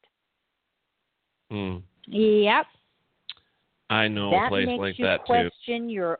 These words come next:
Speaker 3: own sanity. They
Speaker 2: Yeah.
Speaker 3: will,
Speaker 1: Oh, yeah.
Speaker 2: Yeah.
Speaker 3: they will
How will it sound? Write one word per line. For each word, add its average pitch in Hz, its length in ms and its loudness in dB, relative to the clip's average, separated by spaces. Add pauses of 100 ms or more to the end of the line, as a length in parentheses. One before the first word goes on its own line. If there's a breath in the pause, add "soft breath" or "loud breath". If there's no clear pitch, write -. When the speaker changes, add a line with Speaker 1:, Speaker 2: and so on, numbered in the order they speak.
Speaker 3:
own 196 480 -6 (140)
sanity. 156 540 -10 (1000)
They 180 280 0
Speaker 2:
Yeah. 175 300 4
Speaker 3:
will, - 100 4
Speaker 1:
Oh, - 60 4
yeah. 160 360 0
Speaker 2:
Yeah. 202 260 -2 (1300)
Speaker 3:
they 196 140 2
will 180 220 0